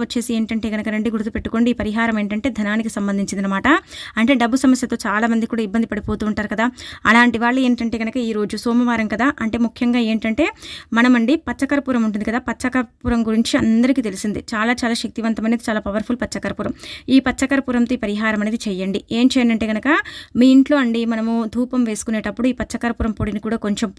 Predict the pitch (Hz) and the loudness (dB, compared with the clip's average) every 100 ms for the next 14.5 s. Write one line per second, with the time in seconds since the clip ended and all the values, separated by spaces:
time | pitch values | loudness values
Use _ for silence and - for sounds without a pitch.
0 | 202 208 214 247 208 202 226 214 190 - | -4 -2 0 0 0 2 2 2 -2 -4
1 | 190 196 - - - 240 - 262 240 247 | -4 -4 -8 -18 -4 -4 0 2 4 2
2 | 247 220 220 233 220 214 220 214 214 220 | 2 0 0 0 0 -2 -4 -4 -4 -4
3 | 214 220 226 220 202 214 196 196 196 - | -2 -2 0 0 0 0 0 0 0 -2
4 | - - 214 233 247 262 254 233 240 233 | -8 -6 4 6 6 4 0 0 0 0
5 | 220 220 226 220 220 247 233 220 254 247 | 0 -2 -2 -2 -2 -4 -2 0 2 2
6 | 220 - 226 220 220 208 196 - 214 - | 0 -2 -2 0 0 -2 -2 -2 -2 -4
7 | 226 214 208 208 226 220 - 240 233 214 | -4 -4 -4 -4 -4 -6 -2 0 0 0
8 | 220 208 208 220 - 226 208 208 220 202 | -2 0 0 0 0 0 0 -2 -2 -2
9 | - 208 240 247 202 208 202 202 202 208 | -4 -4 -4 -2 -2 0 -2 -2 -2 0
10 | 202 220 - - - 233 254 277 269 269 | -2 -4 -10 -12 0 4 6 6 6 2
11 | 220 208 233 247 240 226 208 233 226 220 | 0 0 2 2 2 -2 -4 -4 -4 -6
12 | 208 208 208 - - - - 226 247 240 | -6 -4 -4 -4 -10 -8 -2 2 2 2
13 | - 208 226 - 247 - 214 - 214 226 | 0 0 0 2 2 2 -4 -4 -4 0
14 | 240 208 - 214 - | 0 0 -2 -4 -4